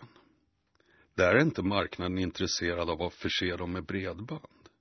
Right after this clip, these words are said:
I andra kommuner har invånarna själva fått gräva ner fiberkablar. Bor du utanför tättbebyggt område kan du ofta inte använda mobiltelefon.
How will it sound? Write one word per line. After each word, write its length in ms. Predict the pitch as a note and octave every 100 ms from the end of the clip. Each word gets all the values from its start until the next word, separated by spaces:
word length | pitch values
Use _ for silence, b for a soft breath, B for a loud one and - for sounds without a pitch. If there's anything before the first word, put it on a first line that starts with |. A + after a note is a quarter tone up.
| _ _ _ _ _ b b b b b
I 100 | B2+
andra 320 | C#3+ G#2+ A#2
kommuner 500 | A2+ B2+ G#2 F#2 F#2
har 160 | F#2+ F#2+
invånarna 640 | - G2 F2 F2+ F2+ F#2 F#2+
själva 600 | - C3+ F2+ F#2 F#3 D#3
fått 300 | - - -
gräva 320 | F#2+ F2+ F2
ner 220 | E2 D#2+
fiberkablar. 1040 | - F#2+ - - - - - - - - _ _ _ _ _ _ b b b b b b b _
Bor 240 | B2 B2
du 200 | C3 A#2+
utanför 360 | A2+ - A2 A#2+
tättbebyggt 760 | - A#2+ - - G2+ A2 -
område 640 | C3 G#2+ F#2 A2+ E3+ D#3 - - b b b b _
kan 180 | B2 A2
du 60 |
ofta 400 | A#2+ F2+ - G2+
inte 240 | F2+ - F#2+
använda 400 | F2+ F2 E2+ F2
mobiltelefon. 1080 | F#2+ F#2+ F#2 D#2+ - F2 - E3+ G3 -